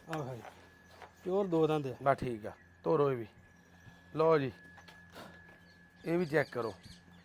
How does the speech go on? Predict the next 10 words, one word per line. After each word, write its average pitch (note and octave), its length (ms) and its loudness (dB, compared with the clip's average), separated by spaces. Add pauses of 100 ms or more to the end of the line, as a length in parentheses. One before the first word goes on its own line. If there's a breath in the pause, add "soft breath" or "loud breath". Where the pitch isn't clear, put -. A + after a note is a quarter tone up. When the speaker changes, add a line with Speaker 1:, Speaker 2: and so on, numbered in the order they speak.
(4000)
Speaker 2:
ਠੀਕ B2+ 320 -4
ਆ। G2+ 80 -4 (2500)
Speaker 1:
ਬਹੁਤ G#3 240 0
ਸੋਹਣੇ G3+ 240 2
ਰੰਗ F3 180 4
ਪ੍ਰਿੰਟ E3+ 340 -2
ਆ E3+ 220 2
ਪ੍ਰਮਾਤਮਾ D3+ 400 0
ਨੇ D#3 60 0
ਲਾਏ। C#3 280 -2